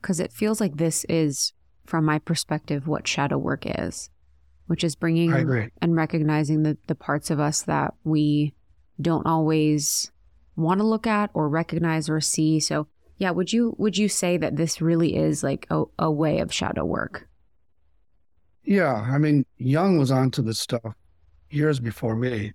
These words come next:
Speaker 2: He just didn't put it into a very usable framework, from my point of view. It wasn't clear about it. And, but what he called the shadow would include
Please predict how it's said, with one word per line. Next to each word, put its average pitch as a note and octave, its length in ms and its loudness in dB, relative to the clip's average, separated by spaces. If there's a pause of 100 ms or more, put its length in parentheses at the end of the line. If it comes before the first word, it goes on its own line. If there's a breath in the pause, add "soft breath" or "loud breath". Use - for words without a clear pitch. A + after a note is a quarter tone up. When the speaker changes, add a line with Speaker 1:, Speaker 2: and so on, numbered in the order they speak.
(220)
Speaker 2:
He C#3 140 0
just C#3+ 240 2
didn't B2 220 2
put B2+ 180 0
it A#2+ 80 -2
into A2+ 320 -2
a A2 60 -2
very A#2 280 0
usable A#2 440 -2
framework, G#2+ 600 -4 (260)
from G#2+ 180 -12
my A2+ 140 -18
point A#2 200 -20
of G2+ 60 -14
view. G2+ 120 -14 (440)
It D3 120 -18 (200)
wasn't D3 320 2 (240)
clear E3 320 2
about A2+ 160 -4 (460)
it. A2 80 -16 (500)
And, G#2+ 360 -10 (680)
but C3+ 100 2
what D3+ 160 2
he D#3+ 100 2
called C#3+ 260 0
the A#2 60 0
shadow B2 720 0 (1120)
would D3 180 2
include D3+ 680 2